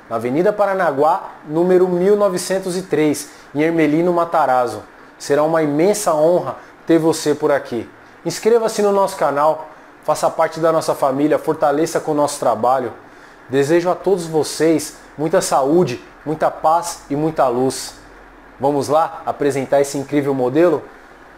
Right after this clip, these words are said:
É com grande honra, senhores, que eu apresento mais esse ícone dessa marca centenária,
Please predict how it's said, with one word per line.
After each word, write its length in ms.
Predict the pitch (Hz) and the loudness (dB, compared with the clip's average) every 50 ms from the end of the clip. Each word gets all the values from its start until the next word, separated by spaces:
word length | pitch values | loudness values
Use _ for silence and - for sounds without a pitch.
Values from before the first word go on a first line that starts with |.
| - - - - - - - - - - - - - - - - - _ _ _ _ _ _ _ - | -20 -20 -20 -20 -20 -20 -20 -20 -20 -20 -20 -20 -20 -20 -20 -20 -20 _ _ _ _ _ _ _ -20
É 80 | - 110 | -20 -20
com 240 | - - 107 107 107 | -16 -14 -14 -10 -8
grande 340 | 117 117 123 127 127 117 110 | -6 -4 -2 -2 -2 -2 -2
honra, 380 | 110 117 123 117 - 110 92 | -2 -2 -2 -4 -8 -12 -14
senhores, 640 | - - 107 98 95 90 87 82 85 82 - - - | -14 -14 -14 -12 -12 -12 -14 -14 -16 -16 -18 -18 -16
que 100 | - - | -12 -12
eu 60 | 95 | -12
apresento 580 | 92 - - 92 87 90 101 101 101 - - 85 - - _ _ _ _ _ - - | -10 -10 -12 -14 -12 -12 -14 -14 -14 -16 -20 -20 -20 -20 _ _ _ _ _ -18 -14
mais 720 | 104 104 104 104 107 107 107 107 107 - - - - - _ | -12 -10 -8 -6 -6 -6 -6 -6 -8 -10 -12 -14 -16 -18 _
esse 280 | - 104 - - - 104 | -14 -14 -12 -10 -10 -10
ícone 600 | 95 101 107 107 - - 98 92 90 82 80 - _ _ - _ _ _ _ _ _ _ - | -8 -8 -8 -8 -8 -12 -14 -14 -16 -18 -20 -20 _ _ -20 _ _ _ _ _ _ _ -18
dessa 300 | 87 90 - - 98 87 | -16 -16 -12 -12 -12 -10
marca 400 | 85 82 82 87 90 - 82 82 | -10 -10 -12 -12 -14 -16 -18 -18
centenária, 840 | - - 98 101 98 - 92 82 82 82 80 78 76 69 62 | -16 -16 -16 -18 -16 -16 -16 -16 -14 -14 -14 -14 -14 -16 -20